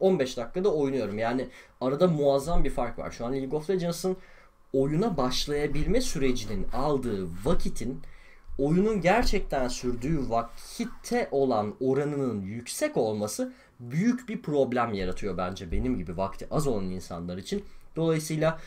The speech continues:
e, şampiyon seçimini hızlandırmaları iyi olacaktır, bence lobi sürelerinin de hızlandırılması lazım bir şekilde. Takım rekabetiyle ilgili gün-, güncellemeler gelecek gibi görünüyor. Beş kişi girdiğiniz maçlarda gerçekten böyle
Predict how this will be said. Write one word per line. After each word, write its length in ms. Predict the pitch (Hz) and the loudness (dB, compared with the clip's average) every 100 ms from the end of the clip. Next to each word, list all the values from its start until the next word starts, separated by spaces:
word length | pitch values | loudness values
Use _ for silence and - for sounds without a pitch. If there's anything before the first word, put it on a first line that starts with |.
| - 127 | -10 -2
e, 200 | 147 139 | 0 0
şampiyon 440 | 147 135 139 180 | -2 -2 0 -2
seçimini 500 | 180 165 - 151 156 | -2 -4 -4 -2 -2
hızlandırmaları 800 | 147 156 151 139 131 135 135 156 | 0 2 4 4 2 0 0 -2
iyi 220 | 139 127 | 0 2
olacaktır, 600 | 127 127 127 139 - 202 - - - | 2 2 0 -2 -2 -8 -10 -20 -4
bence 400 | 113 98 143 135 | -2 -2 -4 -2
lobi 220 | 123 117 | -2 -2
sürelerinin 640 | 117 113 104 104 104 107 98 | -2 0 2 2 2 0 -2
de 60 | |
hızlandırılması 880 | - 117 95 104 101 101 98 98 131 | -4 -6 -4 -4 -2 -4 -4 -6 -4
lazım 360 | 107 98 101 90 | -2 -2 -4 -8
bir 40 | |
şekilde. 460 | - 92 101 120 165 - - - | -8 -10 -4 -4 -4 -8 -20 -4
Takım 280 | 233 233 214 | -2 0 0
rekabetiyle 600 | 202 190 180 185 190 180 | 2 2 2 0 0 0
ilgili 220 | 170 165 | 0 -4
gün-, 200 | 160 156 - 139 | -4 -2 0 2
güncellemeler 600 | 131 139 131 131 131 127 | 4 2 2 2 2 2
gelecek 580 | 127 127 127 127 - - | 2 0 -2 -8 -16 -14
gibi 220 | 120 123 | -10 -6
görünüyor. 680 | 123 120 120 123 127 127 110 | -4 -4 -4 0 2 2 0
Beş 220 | 147 151 | -2 -4
kişi 220 | - 135 | -10 -6
girdiğiniz 440 | 123 117 113 143 131 | -4 -2 -2 -4 -2
maçlarda 460 | 117 113 123 117 | -4 -2 -2 -2
gerçekten 600 | 127 120 123 127 127 123 | -2 -2 -2 -8 -4 -2
böyle 260 | 117 117 | 0 0